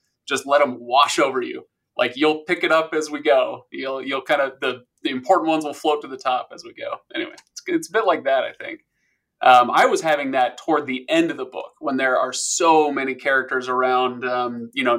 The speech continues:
around Napoleon and, uh, you know, new generals, old generals, uh, that had popped up throughout the book. And by the time I was at the end, I was like, "Oh, I can't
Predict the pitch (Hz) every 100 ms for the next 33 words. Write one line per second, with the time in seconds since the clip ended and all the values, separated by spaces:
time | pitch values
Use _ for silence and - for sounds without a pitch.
0 | - 135 135 139 123 - 131 131 131 127
1 | 123 120 120 _ _ _ - 120 120 120
2 | 123 117 151 160 151 143 139 131 139 139
3 | 131 135 131 131 127 123 - - 123 120
4 | 117 143 - 139 - _ _ 185 165 -
5 | - - 139 131 120 135 131 - - 135
6 | 127 131 131 147 147 143 131 127 135 135
7 | 127 123 123 123 - 135 131 127 - 135
8 | 127